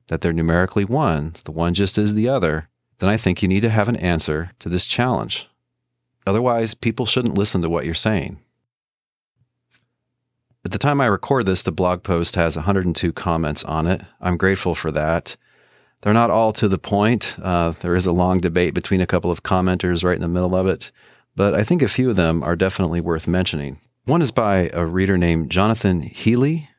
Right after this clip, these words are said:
Forgive me if I'm mispronouncing the name. It's H I L I. He says, "Hi, Dale. Thanks for the intriguing thoughts. There are a couple of issues I have with this argument. The first is that premise one seems to equivocate on the term God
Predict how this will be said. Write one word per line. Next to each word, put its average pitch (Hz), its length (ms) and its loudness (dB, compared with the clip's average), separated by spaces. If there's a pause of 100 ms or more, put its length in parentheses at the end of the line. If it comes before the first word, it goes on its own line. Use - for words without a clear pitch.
(120)
Forgive 98 360 -2
me 98 140 2
if 90 120 -2
I'm 90 160 2
mispronouncing 87 640 0
the 82 80 -4
name. 87 300 2
It's - 140 -8
H 87 240 -2
I 87 180 0
L 85 180 0
I. 90 340 0 (560)
He 104 120 -8
says, 98 300 0
"Hi, 156 200 0
Dale. 135 240 0
Thanks 123 220 0
for - 100 -4
the 110 100 2
intriguing 101 440 0
thoughts. - 580 0 (360)
There 110 120 2
are - 20 2
a 101 40 -2
couple 127 240 2
of 101 80 2
issues 117 340 2
I 95 80 2
have 107 200 2
with 101 100 -2
this 101 160 0
argument. 101 600 0
The 90 80 -4
first 113 300 0
is 98 120 0
that 90 120 -2
premise 123 320 0
one 104 280 2
seems 98 280 0
to 90 140 0
equivocate 101 640 -2
on 87 120 -6
the 85 80 -4
term 78 320 -4
God 80 520 0